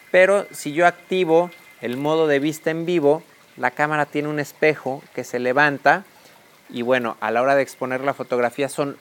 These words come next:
menos movimientos los que tiene que hacer la cámara para tomar la fotografía. Entonces, el, el entrar al modo de vista en vivo ayuda. Ahora estoy combinando nuevamente, bueno, esta cámara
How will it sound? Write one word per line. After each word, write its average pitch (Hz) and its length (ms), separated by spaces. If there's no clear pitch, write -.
menos 151 520
movimientos 135 1000
los 113 240
que 110 120
tiene 120 300
que - 80
hacer 123 200
la 123 120
cámara 123 360
para 107 220
tomar 104 380
la 107 100
fotografía. 135 580
Entonces, 135 480
el, 113 200
el 127 140
entrar 151 520
al 127 180
modo 143 240
de 127 120
vista 139 280
en 139 120
vivo 160 400
ayuda. 147 640
Ahora 127 260
estoy 135 320
combinando 127 720
nuevamente, 127 560
bueno, 117 220
esta 123 200
cámara 117 420